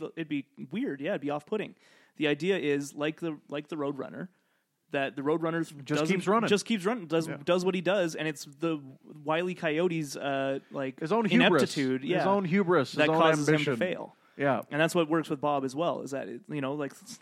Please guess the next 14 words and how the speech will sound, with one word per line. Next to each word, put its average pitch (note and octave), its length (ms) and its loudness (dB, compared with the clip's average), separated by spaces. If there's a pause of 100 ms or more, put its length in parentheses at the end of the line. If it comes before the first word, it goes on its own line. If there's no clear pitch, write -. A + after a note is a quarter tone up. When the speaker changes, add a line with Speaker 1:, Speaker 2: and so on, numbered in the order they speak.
Speaker 1:
like, D3+ 120 -6 (100)
"Surely D4 240 -2
there's A3 140 4
no G3+ 100 6
harm A#3 240 4
in F#3+ 240 2
lying G3 220 2
in G3 60 0
the F#3 80 0
middle A3+ 180 4
of F#3+ 100 -4
a - 40 -10
public A3 280 0
street," - 440 -2